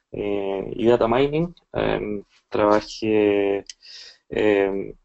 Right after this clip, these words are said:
en distintos rubros. Em, lo último fue en consultoría, en temas de inteligencia de clientes,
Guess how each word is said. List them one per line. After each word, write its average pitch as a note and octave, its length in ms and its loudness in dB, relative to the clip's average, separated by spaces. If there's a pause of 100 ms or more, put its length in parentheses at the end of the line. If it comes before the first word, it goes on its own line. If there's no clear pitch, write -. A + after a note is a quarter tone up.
(260)
en G#2+ 540 -4
distintos B2+ 380 0
rubros. D3 420 4 (120)
Em, G#2 480 -6 (680)
lo - 200 -2
último A2+ 320 0
fue A2 320 2
en A2 100 0
consultoría, A#2+ 1040 2
en G2+ 340 -6 (240)
temas A2 320 0
de G#2+ 80 0
inteligencia A2 640 -2
de A2 100 2
clientes, B2 840 0